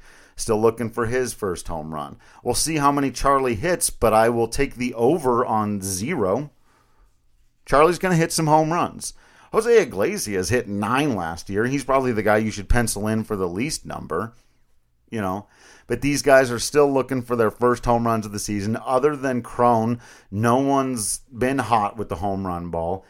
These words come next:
And so that's another thing that I think you look forward to with this offense are, are gonna be these times where they start putting the ball over the wall with a little bit more consistency. And who knows? It could begin as early as these next couple of days against Philadelphia.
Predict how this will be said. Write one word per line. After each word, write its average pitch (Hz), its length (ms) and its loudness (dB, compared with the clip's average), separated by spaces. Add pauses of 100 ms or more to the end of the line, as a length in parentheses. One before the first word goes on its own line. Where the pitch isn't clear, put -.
(160)
And 110 80 -12
so 127 80 -4
that's 127 220 4
another 127 320 -2
thing 117 220 -6
that 104 100 -2
I 98 80 0
think 110 200 -6
you 110 80 -4
look 110 200 0
forward 110 440 2
to 110 180 -4
with 98 140 -4
this 95 180 -2
offense 104 640 0 (420)
are, 110 240 4
are 104 220 4
gonna 113 260 2
be 113 80 0
these 110 200 -2
times 107 380 0
where 101 80 -6
they 95 120 -2
start 113 280 0
putting 110 180 0
the 104 60 -8
ball 104 240 2
over 98 160 0
the 95 60 -2
wall 92 460 0 (240)
with 95 140 -4
a 98 40 -6
little 98 220 -2
bit 101 140 -2
more 98 200 -4
consistency. 113 760 -6
And 151 120 -2
who 180 100 0
knows? - 380 -4 (360)
It 107 140 -10
could 151 220 4
begin 127 560 0 (200)
as 117 220 0
early 110 500 2 (240)
as 120 160 0
these 117 200 -2
next 117 240 -2
couple 101 320 -2
of 92 80 -4
days 90 400 -2 (240)
against 98 440 -4
Philadelphia. 82 800 -6